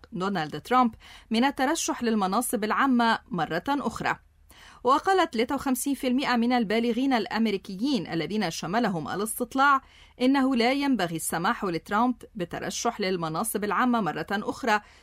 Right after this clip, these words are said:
في حين قال خمسون في المائة إنهم كانوا سيصوتون لإدانة ترامب في محاكمة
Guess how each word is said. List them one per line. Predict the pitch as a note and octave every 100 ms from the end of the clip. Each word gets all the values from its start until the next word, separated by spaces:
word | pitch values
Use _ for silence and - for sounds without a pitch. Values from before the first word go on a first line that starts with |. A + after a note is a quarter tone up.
| -
في | A3+
حين | B3 B3+
قال | - D4+ C#4+ C4+ B3+ -
خمسون | - G#3 - E4+ E4+
في | C4 C#4
المائة | B3+ D4+ F3+ D#3+
إنهم | F#3+ F3 F3
كانوا | G#3 A#3 G#3
سيصوتون | - B3+ C#4 A3+ - G#3+ F#3 F#3+ B3 C4+ F#3+ - - - -
لإدانة | A#3+ A#3+ B3 G#3+ D4 C#4+
ترامب | D4 - C4+ C4 -
في | F#3+
محاكمة | D#3+ - C#4 - - E3+